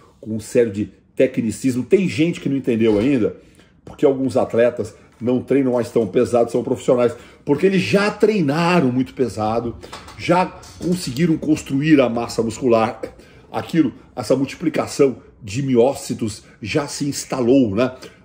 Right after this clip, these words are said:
Mas pra chegar até lá, eles treinaram pesado, sim. Hoje é mais um trabalho de manutenção para subir no palco e competir, e muitas vezes dentro de uma determinada categoria de peso, o que a mole-, a molecada aí não consegue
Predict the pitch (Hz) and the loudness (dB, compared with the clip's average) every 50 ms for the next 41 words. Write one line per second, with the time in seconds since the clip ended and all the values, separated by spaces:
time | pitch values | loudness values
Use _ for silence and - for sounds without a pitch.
0 | - - 110 110 - - 123 131 - - - 120 113 113 110 113 113 113 - 127 | -8 -6 -6 -6 -6 -8 -10 -10 -8 -6 -6 -2 -2 0 0 0 0 2 2 2
1 | 120 127 127 139 - 127 131 123 - - - 131 127 110 104 104 113 117 117 104 | 2 2 0 -2 0 0 0 0 -2 -6 -4 -2 -2 0 0 -2 -2 -2 -4 -6
2 | - - 135 120 95 113 110 113 110 - - 127 104 90 - - - - - - | -2 0 0 0 2 2 0 0 0 -2 -4 -4 -4 -4 -6 -16 -20 -20 -20 -20
3 | - - 107 120 127 117 123 120 - - - 113 104 98 101 110 117 113 117 131 | -10 -4 0 0 0 0 -2 -10 -12 -6 -2 -2 -2 0 0 0 0 0 -2 -6
4 | 123 151 139 107 92 107 110 117 107 101 120 117 110 110 107 110 98 - 127 123 | -4 -2 -2 -2 0 0 0 0 0 -2 -2 -2 0 0 0 -2 0 0 0 0
5 | 107 - 131 127 127 - - - _ _ - - 107 104 104 - - 104 98 107 | 0 0 -2 -2 -2 -4 -10 -20 _ _ -4 -2 0 0 0 -4 -4 -6 -4 -4
6 | 104 110 107 110 - 104 101 101 92 - 120 98 - 123 117 - 139 131 160 156 | -4 -4 -6 -6 -2 0 0 0 0 0 -4 -4 -4 -4 -2 -2 -2 -2 -2 -4
7 | - - - - _ _ _ - 170 175 180 180 180 185 160 127 117 120 123 123 | -4 -6 -20 -20 _ _ _ 0 2 4 6 6 4 2 0 -2 -2 0 0 0
8 | 113 - 139 123 107 113 120 135 135 123 131 123 117 120 120 120 - 131 131 127 | 2 0 0 0 0 0 2 2 2 0 -6 -4 0 0 0 0 0 -4 -2 -2
9 | 131 127 143 123 131 120 110 104 101 101 - 117 - 120 98 98 95 104 117 139 | -2 -2 -2 -4 -4 -2 -2 -2 -4 -4 -6 -6 -6 -4 -4 -2 -2 0 0 -2
10 | 143 - 127 131 127 127 127 - - - - - _ - 101 101 - 131 120 123 | 0 2 2 2 2 2 -4 -18 -20 -20 -20 -20 _ -14 -10 -4 -4 -2 -2 0
11 | 127 120 113 - - 120 104 113 117 107 95 - - 107 104 104 110 110 107 110 | 0 0 0 0 -4 -8 -4 -2 -2 -2 -2 -2 -2 -4 -2 -2 -2 -4 -4 -6
12 | 107 - - 104 98 - - 104 95 92 90 90 | -8 -8 -8 -8 -8 -4 -2 -2 -2 -2 -4 -10